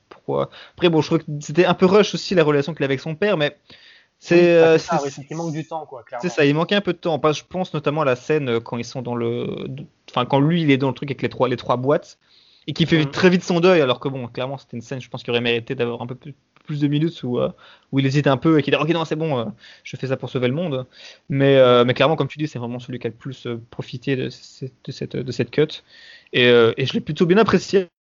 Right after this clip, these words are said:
Speaker 1: parce que je l'avais trouvé vraiment nul à chier dans le, dans la version de deux mille dix-sept. Et je me suis dit,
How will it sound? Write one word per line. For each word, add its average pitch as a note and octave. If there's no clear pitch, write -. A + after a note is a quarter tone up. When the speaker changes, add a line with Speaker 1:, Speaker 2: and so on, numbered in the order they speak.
Speaker 1:
parce -
que -
je A#2+
l'avais A2+
trouvé D3
vraiment C3
nul D#3+
à C3+
chier D3+
dans C3
le, B2
dans D3+
la B2+
version B2+
de C3+
deux B2+
mille B2
dix-sept. -
Et C3
je B2+
me D3
suis D3+
dit, D3+